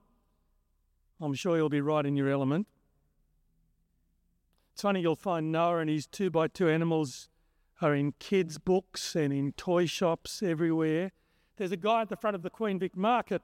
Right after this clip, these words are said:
with a wooden version where you can pick and choose your own favourite animals at about twenty bucks a time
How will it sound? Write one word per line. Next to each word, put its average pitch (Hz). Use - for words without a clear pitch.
with 175
a 190
wooden 262
version 147
where 170
you 165
can 165
pick 214
and 185
choose 196
your 170
own 175
favourite 175
animals 175
at 160
about 165
twenty 175
bucks 165
a 170
time 170